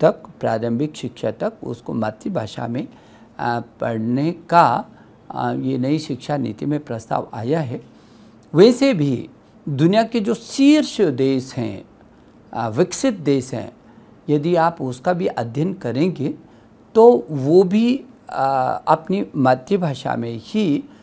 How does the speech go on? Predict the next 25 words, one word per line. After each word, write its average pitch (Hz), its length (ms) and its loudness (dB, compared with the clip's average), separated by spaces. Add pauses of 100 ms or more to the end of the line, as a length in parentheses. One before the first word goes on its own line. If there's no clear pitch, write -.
(320)
अपने 135 280 -4
बच्चों 123 320 -4
को 170 140 -8
पढ़ाते 110 560 -6
हैं 170 320 -4 (280)
और 117 160 -8
आज 104 240 -6
वो 117 100 -6
दुनिया 113 340 -6
के, 254 240 -6 (520)
आ, 135 100 -6
श्रेष्ठतम 190 680 -4 (100)
देशों 131 420 -4
में 180 160 -2
हैं। 214 320 -8 (480)
यूनेस्को 262 600 4
ने 208 240 6
भी 147 480 -2 (380)
अपनी 208 320 0
रिपोर्ट 208 600 4
में 233 140 4
ये 151 220 2
कहा 143 240 2
है 147 200 -2 (760)
कि 147 500 -2